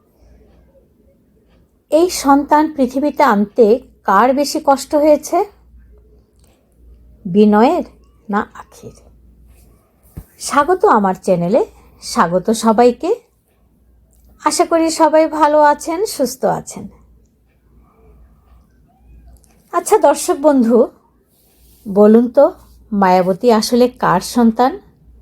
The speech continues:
আখির না বিনয়ের, নাকি দুজনের? যদি তাই হয়, যদি দুজনের হয়, তাহলে মেয়ের নাম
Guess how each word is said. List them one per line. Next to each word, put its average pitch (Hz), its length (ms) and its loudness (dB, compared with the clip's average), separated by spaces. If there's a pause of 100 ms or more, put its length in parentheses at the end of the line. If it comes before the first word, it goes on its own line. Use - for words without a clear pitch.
(360)
আখির 226 380 0
না 247 180 4
বিনয়ের, 254 460 0 (1120)
নাকি 208 280 0
দুজনের? 226 520 2 (1900)
যদি 311 320 4 (160)
তাই 277 400 2
হয়, 185 540 -2 (520)
যদি 202 220 -2
দুজনের 240 600 2
হয়, 165 520 -2 (1120)
তাহলে 302 580 2 (120)
মেয়ের 294 600 0
নাম 226 580 2